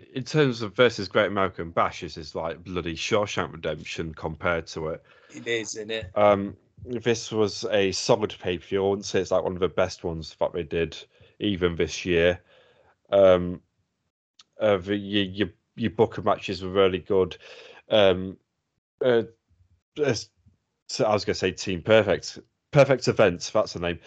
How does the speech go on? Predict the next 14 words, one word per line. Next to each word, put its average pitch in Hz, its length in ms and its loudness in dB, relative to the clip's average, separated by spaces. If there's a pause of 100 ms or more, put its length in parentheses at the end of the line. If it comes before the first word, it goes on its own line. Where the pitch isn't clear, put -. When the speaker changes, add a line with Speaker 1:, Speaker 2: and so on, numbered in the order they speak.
(160)
Speaker 1:
Perfect 123 400 2
Event 104 300 2
versus 101 340 -2
Chronic 98 380 -2
was 92 120 -6
surprisingly 95 800 2
good. 80 400 -6
Like, 82 320 0
like, 85 220 -2
really, 98 460 6 (640)
it's - 180 0
not - 460 6
one 123 240 4
I'd 107 140 4